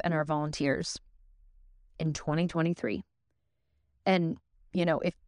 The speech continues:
if you've been around here, if you've been on Earth for a little bit,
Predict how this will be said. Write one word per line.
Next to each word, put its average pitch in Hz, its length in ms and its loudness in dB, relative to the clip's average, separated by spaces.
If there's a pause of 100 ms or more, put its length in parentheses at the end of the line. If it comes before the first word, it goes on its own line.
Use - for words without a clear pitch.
if - 160 -4
you've 156 160 -2
been 202 140 6
around 180 420 4
here, 135 300 0
if - 120 -2
you've 175 120 4
been 185 160 6
on 185 180 6
Earth 196 500 4 (400)
for 180 280 6
a 165 80 6
little 180 280 6
bit, 170 360 6